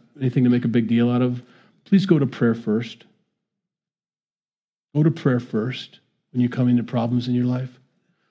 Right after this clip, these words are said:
I don't care if you go find results and you want to fix and get solutions and all that. I don't care. Uh, uh, dumb story. We have stock tank issues at our house.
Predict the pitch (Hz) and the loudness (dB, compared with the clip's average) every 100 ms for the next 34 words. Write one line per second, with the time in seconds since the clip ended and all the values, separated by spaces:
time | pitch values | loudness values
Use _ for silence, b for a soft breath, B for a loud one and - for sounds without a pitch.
0 | _ _ 147 190 233 190 190 185 160 170 | _ _ -2 0 2 2 2 2 2 2
1 | - 165 185 175 143 156 175 170 151 147 | 2 2 4 2 4 4 2 2 2 4
2 | 160 151 - - - 175 175 170 151 170 | 2 0 -4 -18 0 0 2 2 2 0
3 | - 165 165 170 175 151 160 160 165 170 | 2 4 4 4 2 4 2 4 2 0
4 | B B B B B - 190 247 - 190 | B B B B B -2 0 2 4 4
5 | 170 151 - 127 170 - - _ _ _ | 2 -6 -8 -12 -14 -20 -20 _ _ _
6 | _ 139 147 165 156 139 - 143 127 120 | _ -12 -10 0 2 2 0 0 2 0
7 | 117 b b b _ _ _ _ _ _ | -4 b b b _ _ _ _ _ _
8 | - 214 151 127 - - 160 - _ _ | 2 2 2 -4 -6 -4 -4 -6 _ _
9 | _ _ _ - - 147 117 - 131 110 | _ _ _ -10 -2 -2 -2 -2 -2 -2
10 | - 120 117 123 113 113 107 117 123 - | -4 -4 -2 -2 -2 -4 -6 -8 -12 -16
11 | - - - | -20 -20 -20